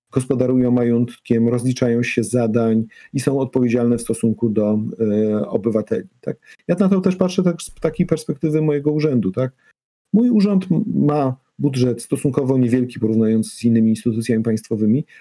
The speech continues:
ale ja naprawdę jestem w stanie udowodnić, że każda osoba w biurze rzecznika zarabia na swoje wynagrodzenie, będąc odpowiedzialnym urzędnikiem. Wiem, że mamy ileś jeszcze zaległości, moglibyśmy robić jeszcze więcej, ale i tak wiem, że w tych granicach, jakich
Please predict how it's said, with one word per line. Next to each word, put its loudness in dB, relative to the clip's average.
ale 0
ja 0
naprawdę 0
jestem -2
w -12
stanie 0
udowodnić, 0
że -2
każda 0
osoba 0
w -6
biurze 2
rzecznika -2
zarabia 0
na 2
swoje -2
wynagrodzenie, 2
będąc 0
odpowiedzialnym 0
urzędnikiem. 0
Wiem, 0
że 2
mamy 2
ileś 0
jeszcze -2
zaległości, 0
moglibyśmy -2
robić -2
jeszcze 0
więcej, -2
ale 0
i -2
tak -2
wiem, 2
że 0
w -14
tych 0
granicach, -2
jakich -4